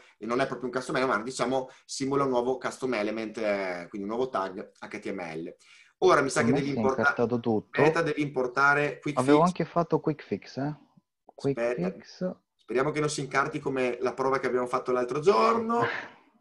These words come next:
Speaker 1: Eh, sentiment bar, è scritto giusto. Sentiment is not defined, is not defined, is not defined. Vabbè, lo importo a mano. Vediamo un po'.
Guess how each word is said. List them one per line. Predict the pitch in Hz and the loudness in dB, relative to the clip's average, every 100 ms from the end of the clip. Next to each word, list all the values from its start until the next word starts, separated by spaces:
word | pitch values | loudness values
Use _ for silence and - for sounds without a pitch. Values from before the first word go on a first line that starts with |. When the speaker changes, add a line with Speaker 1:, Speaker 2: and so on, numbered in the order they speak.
| _ _ _ - - | _ _ _ -20 -2
Speaker 1:
Eh, | 123 123 123 123 120 | 2 4 6 4 2
sentiment | 117 139 139 143 156 151 | -2 -6 -8 -6 -6 -6
bar, | 175 185 180 | -4 -2 -2
è | 131 | -4
scritto | 156 175 | -2 -2
giusto. | 131 120 123 | -2 -4 -4
Sentiment | 147 165 160 | -8 -6 -6
is | 123 | -6
not | 127 160 | -6 -8
defined, | 160 104 101 | -8 -8 -8
is | |
not | 123 | -10
defined, | 120 - 143 | -10 -10 -10
is | 117 | -8
not | 131 | -10
defined. | 160 185 156 | -8 -2 0
Vabbè, | 143 | 2
lo | 127 | 2
importo | 147 180 190 | 2 0 2
a | 170 | 0
mano. | 95 92 95 | 0 -4 -8
Vediamo | 104 107 147 | -8 -4 -4
un | 147 | -2
po'. | 165 208 262 | 2 2 0